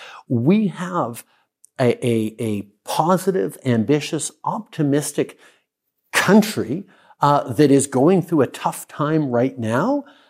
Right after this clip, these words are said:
uh, and we are just gonna continue to be steady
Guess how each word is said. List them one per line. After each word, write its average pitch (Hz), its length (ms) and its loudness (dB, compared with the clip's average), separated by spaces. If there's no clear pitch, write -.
uh, 139 240 2
and 147 360 2
we 175 320 4
are 165 100 -2
just 151 300 -6
gonna 131 160 -2
continue 170 560 -2
to 151 80 -2
be 113 140 -6
steady 147 640 0